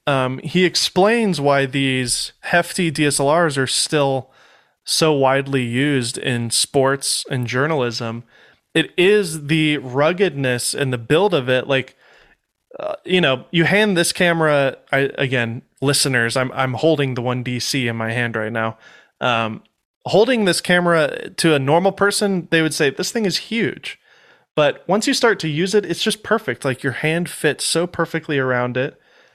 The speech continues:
The weight of it, it adds to the stability of it. Th-, I never, I took this thing to Alaska in negative twenty degrees, uh, and I was using gloves and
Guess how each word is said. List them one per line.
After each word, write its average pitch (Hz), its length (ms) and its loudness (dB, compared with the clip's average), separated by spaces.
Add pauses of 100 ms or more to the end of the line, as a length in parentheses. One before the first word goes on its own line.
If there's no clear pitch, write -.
(240)
The 143 140 2
weight 143 480 0
of 139 260 0
it, 135 240 -2 (480)
it 147 240 -10
adds 160 360 0
to 175 120 -4
the 151 80 -2
stability 131 600 0
of 110 160 -4
it. 120 240 -4 (960)
Th-, 139 160 -12 (160)
I 175 220 2
never, 185 480 2
I 175 80 4
took 214 220 0
this 196 140 2
thing 190 180 2
to 156 100 4
Alaska 127 960 0
in 135 280 -2
negative 143 560 0
twenty 143 440 -2
degrees, 123 800 -4 (520)
uh, 120 440 0 (340)
and 139 460 0 (420)
I 139 120 4
was 143 180 0
using 139 400 0
gloves 160 720 2
and 127 460 -2